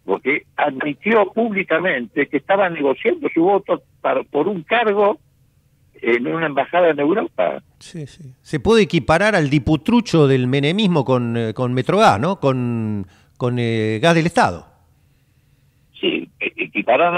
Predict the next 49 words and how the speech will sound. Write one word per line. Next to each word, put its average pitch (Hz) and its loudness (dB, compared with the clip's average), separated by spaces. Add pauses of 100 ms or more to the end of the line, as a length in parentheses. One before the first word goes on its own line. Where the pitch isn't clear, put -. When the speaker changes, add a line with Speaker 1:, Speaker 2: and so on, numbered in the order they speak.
Speaker 1:
en 139 -4
el 110 -8
sentido 139 0
de 113 0
la 101 -2
ilegalidad 101 0
Speaker 2:
Claro, 175 6
Speaker 1:
de 123 4
la 143 6
Speaker 2:
a 170 6
eso 143 2
me 123 0
Speaker 1:
sanción 117 0
de 151 2
la 131 6
Speaker 2:
refiero. - -
Speaker 1:
ley. 82 -2 (140)
Speaker 2:
Claro, 123 -4
claro. 117 -8
Speaker 1:
Ahora, 110 2 (360)
eh, - -6 (320)
ha 123 -6
sido 135 2
más 143 0
grave 123 2
este - -6
caso, 92 -2
Speaker 2:
Claro. 135 0
Speaker 1:
porque 110 -4
en 120 -4
este 139 -8
caso 160 -2 (520)
se 117 -4
trata 143 0
de 123 0
una 127 -6
senadora 151 0
de - -2
la 139 -2
Nación 165 -4
que 175 2
admitió 147 0
Speaker 2:
Sí, - -20
sí. - -20 (380)
Speaker 1:
que 143 0
estaba 156 0
canjeando 165 -2
su 175 0
voto 202 -2